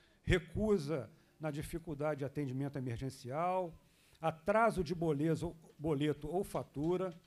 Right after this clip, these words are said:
cobrança, dificuldade com o pagamento, cobrança após o cancelamento do serviço, descumprimento de prazo para consultas e exames,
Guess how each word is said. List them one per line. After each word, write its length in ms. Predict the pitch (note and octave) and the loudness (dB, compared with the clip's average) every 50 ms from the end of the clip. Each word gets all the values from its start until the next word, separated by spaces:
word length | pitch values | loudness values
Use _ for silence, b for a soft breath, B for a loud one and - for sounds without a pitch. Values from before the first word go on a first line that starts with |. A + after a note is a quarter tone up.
| b b b b b b b b b b b _ | b b b b b b b b b b b _
cobrança, 640 | - F#3+ F#3 D#3 F3 F#3 G#3+ A3 A3+ G3+ - - - | 0 2 2 2 2 2 2 2 2 0 -2 -6 -8
dificuldade 720 | C3 D#3 F#3 - - A3+ - G#3+ D#3+ D#3 G3 G#3+ F#3 F3+ | -6 -4 -4 -4 -6 -4 -4 -2 0 2 2 2 0 -2
com 200 | E3+ - F3+ F#3 | -4 -4 -4 -4
o 40 | F3+ | -2
pagamento, 720 | F3 - D#3+ D#3+ F3+ F#3 E3+ D#3 D#3+ E3+ F3 D#3+ E3 b b b b b _ | -2 -2 -2 -2 -2 -2 -2 -2 0 0 -2 -4 -6 b b b b b _
cobrança 560 | - G#3 F#3+ D#3 G3 G#3 A3 A#3 G#3 - F#3+ | 0 2 2 2 2 0 2 0 0 -2 -4
após 320 | - - - F#3 F#3+ E3 | -4 -2 -2 -2 -2 -2
o 40 | E3 | -4
cancelamento 720 | E3 - E3 D#3 E3 - E3 D#3 C#3 C3 C#3 D3+ D3 D3 | -6 -6 -6 -6 -6 -6 -4 -4 -4 -4 -4 -6 -6 -8
do 60 | C#3+ | -10
serviço, 640 | C#3 - - B2+ G#2 G2+ G#2+ C#3 E3+ F3+ - - b b b b b b b - | -10 -10 -8 -8 -8 -8 -6 -4 -4 -6 -6 -10 b b b b b b b -10
descumprimento 800 | E3 E3 - - G#3 A3+ G#3+ - G3+ F#3 F3 F#3+ G#3 A3 G#3 G3+ | -8 -8 -6 -4 -6 -2 0 0 0 0 -2 -4 -4 -4 -6 -6
de 100 | D#3+ E3+ | -8 -8
prazo 400 | - - E3 F3+ F#3+ F3 D3+ D3+ | -8 -6 -4 -4 -2 -4 -6 -6
para 220 | - E3+ E3 D#3+ | -6 -6 -6 -4
consultas 540 | D#3+ - D#3 D3 - - E3 D#3 E3 B2 B2+ | -6 -6 -8 -10 -10 -10 -12 -12 -12 -10 -10
e 20 | |
exames, 500 | C3+ A2+ G2+ G#2 C3+ D3+ D#3+ E3 E3+ E3 | -10 -10 -10 -10 -8 -8 -6 -8 -10 -12